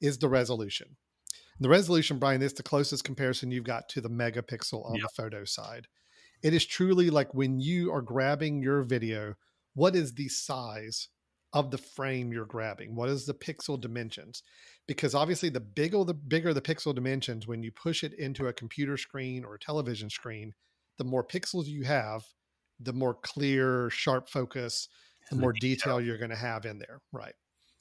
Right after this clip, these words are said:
Speaker 1: So back when all we had was standard definition video, Brian, uh, S D video, that's basically, uh, you know, V H S, what used to be on stan-, on regular television sets before H D came out.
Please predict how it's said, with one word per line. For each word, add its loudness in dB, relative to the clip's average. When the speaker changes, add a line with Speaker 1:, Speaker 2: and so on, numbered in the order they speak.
Speaker 1:
So 8
back 4
when 6
all 8
we 6
had 4
was 4
standard 4
definition -4
video, 2
Brian, -2
uh, -10
S 2
D 2
video, 0
that's 0
basically, 2
uh, -6
you -6
know, -12
V 4
H 6
S, 2
what 2
used 0
to 2
be 6
on 4
stan-, 2
on -2
regular 2
television 2
sets -2
before -2
H -2
D -6
came -6
out. -6